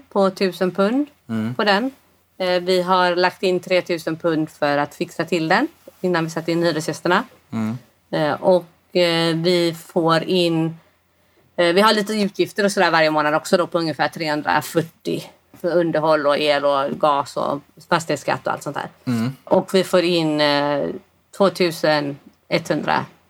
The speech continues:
Speaker 1: tvåtusen tvåhundra där någonstans
Speaker 2: Mm.
Speaker 1: på den. Och i slutändan då när vi har tagit bort, eh, kostnaderna och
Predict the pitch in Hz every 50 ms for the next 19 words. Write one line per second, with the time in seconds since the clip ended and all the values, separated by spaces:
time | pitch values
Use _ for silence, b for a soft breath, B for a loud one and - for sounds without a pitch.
0 | _ _ _ _ - 170 160 160 - 156 156 - 156 147 151 147 143 156 147 139
1 | 135 139 139 139 - - - - 160 - - _ - 120 117 117 123 139 - -
2 | _ _ - 185 - - 202 196 - _ _ _ - 202 202 190 190 - - _
3 | - 196 190 - 226 226 208 196 - - 175 175 185 196 202 202 196 185 175 165
4 | 170 170 165 160 160 175 160 160 160 165 170 165 - _ _ - 175 170 165 165
5 | 160 160 156 160 160 - 175 - - - - 147 143 147 143 143 143 143 139 -
6 | 151 147